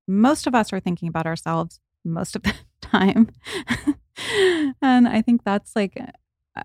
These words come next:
that was a revelation to me, you know, where it was like,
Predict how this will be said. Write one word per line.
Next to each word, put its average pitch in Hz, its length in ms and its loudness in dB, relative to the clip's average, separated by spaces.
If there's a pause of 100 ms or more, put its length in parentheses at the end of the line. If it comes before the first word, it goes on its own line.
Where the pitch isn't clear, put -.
that 196 200 2
was 202 140 2
a 202 60 2
revelation 190 880 0 (160)
to 190 100 -4
me, 202 300 -2 (300)
you 196 120 2
know, 180 400 2 (140)
where 180 180 0
it - 60 -4
was 175 160 -4
like, 175 240 -4